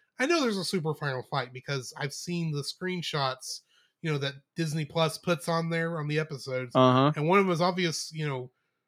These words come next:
Speaker 1: uh, F-, Felix says not the character's <laughs> name, Eugene.
Speaker 2: Eugene.
Speaker 1: Eugene on, on the back of a horse getting ready to charge.
Speaker 2: Mm-hmm.
Speaker 1: So it's like, well, I know that there's a big battle coming.
Speaker 2: Mm-hmm.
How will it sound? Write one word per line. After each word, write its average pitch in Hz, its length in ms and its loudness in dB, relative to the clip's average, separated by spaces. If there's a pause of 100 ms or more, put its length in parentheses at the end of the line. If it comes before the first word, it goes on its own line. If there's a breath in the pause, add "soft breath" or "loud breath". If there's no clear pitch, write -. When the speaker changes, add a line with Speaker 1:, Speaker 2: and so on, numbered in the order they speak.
(440)
Speaker 1:
uh, 127 260 2 (720)
F-, - 220 -18 (320)
Felix 101 380 -12
says 127 280 -2
not 139 200 -4
the - 60 -20
character's - 640 -4
<laughs> - 40 4
name, 233 320 6
Eugene. 185 520 4 (180)
Speaker 2:
Eugene. 180 440 8
Speaker 1:
Eugene 202 460 2 (420)
on, 202 440 6 (460)
on 196 140 4
the 190 80 6
back 185 260 4
of 190 100 4
a 170 80 6
horse 175 420 6
getting 175 260 2
ready 170 300 4
to 156 220 2
charge. 123 760 0
Speaker 2:
Mm-hmm. 147 400 8
Speaker 1:
So 156 60 -4
it's 143 120 -2
like, 151 200 2
well, 196 100 4
I 175 100 6
know 233 320 6
that 190 100 -6
there's 196 160 6
a 180 60 4
big 202 260 6
battle 202 280 2
coming. 139 520 4
Speaker 2:
Mm-hmm. 135 400 10